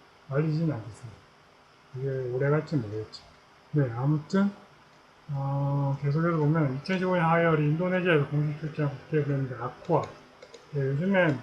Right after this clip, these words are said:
모든 전자제품, 음, 전자기기, 전기 제품 관련 쪽 회사들이 자기들 브랜드를 많이 론칭하죠. 네. 그게 뭐 유행이죠, 이게.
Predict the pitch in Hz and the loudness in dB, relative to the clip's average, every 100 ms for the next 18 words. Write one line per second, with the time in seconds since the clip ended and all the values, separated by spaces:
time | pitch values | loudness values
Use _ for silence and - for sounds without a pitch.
0 | - 143 147 175 156 147 - - - - | -2 -2 0 0 -2 -4 -12 -20 -14 0
1 | 151 165 180 175 170 151 - 160 156 151 | 2 6 6 6 2 -2 -2 -2 0 0
2 | 143 - - - - - - 131 123 143 | -2 -6 -20 -20 -20 -20 -12 -12 -6 -2
3 | 156 160 156 151 127 123 120 - 143 156 | 0 2 2 0 -8 -10 -10 -4 -2 0
4 | 151 160 151 - - - - - - _ | 0 -2 -2 -8 -20 -20 -20 -20 -20 _
5 | - _ - _ - - _ - _ _ | -20 _ -20 _ -20 -20 _ -20 _ _
6 | - - _ _ _ - 147 - 151 147 | -20 -20 _ _ _ -16 -14 -12 -2 0
7 | 143 139 135 143 147 139 - 147 - - | 0 -2 -4 0 2 0 0 -4 -4 -14
8 | - - - - 156 160 151 165 131 - | -20 -20 -20 -8 -2 0 0 0 -2 -6
9 | - - - - - - - - 139 165 | -20 -20 -20 -20 -20 -20 -20 -8 -4 -2
10 | 165 143 170 185 151 120 117 127 117 - | -2 0 2 4 2 0 -4 -8 -10 -14
11 | - 143 135 131 156 156 120 - - - | -12 -6 -6 -4 -2 0 -2 -12 -20 -20
12 | - 139 110 - - - - _ - _ | -10 -10 -10 -14 -20 -20 -20 _ -20 _
13 | _ - _ - - - 131 165 156 131 | _ -20 _ -20 -20 -14 -4 0 2 0
14 | 127 120 143 175 135 117 110 | -2 -2 0 0 -2 -4 -12